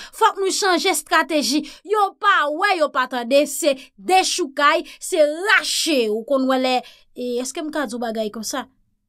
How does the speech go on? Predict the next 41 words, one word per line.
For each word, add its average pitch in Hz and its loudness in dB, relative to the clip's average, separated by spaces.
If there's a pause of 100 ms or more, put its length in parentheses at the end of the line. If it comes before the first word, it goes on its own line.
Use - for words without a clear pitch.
(260)
Wi, 339 -4 (240)
m 320 -10
ka 311 -4
di 233 -8
bagay 208 -8
konsa. 190 -14 (220)
Lè 302 2
ki 294 -4
yo 254 2
ap 254 -8
pèse 262 2
yon 247 -4
klou 240 -4
nan 226 -4
dè 226 -2
yo 208 -4
pou 208 -14
ke, 208 -6 (220)
epi 226 -8
j 196 -8
la 214 -6
kapab 226 -6
soti. 269 -4 (520)
Donk, 294 0
e 302 -2
men 392 0
se 440 4 (100)
konsa, 370 0 (360)
opozisyon 403 0
menm 403 -2
pa 381 2
sispann, 392 0 (440)
pèse 349 2
ap 320 2
se 302 -4
a, 330 2 (220)
pou 523 2
di 381 0
prezidan 320 0
Jovenel 302 0
Moïse, 294 0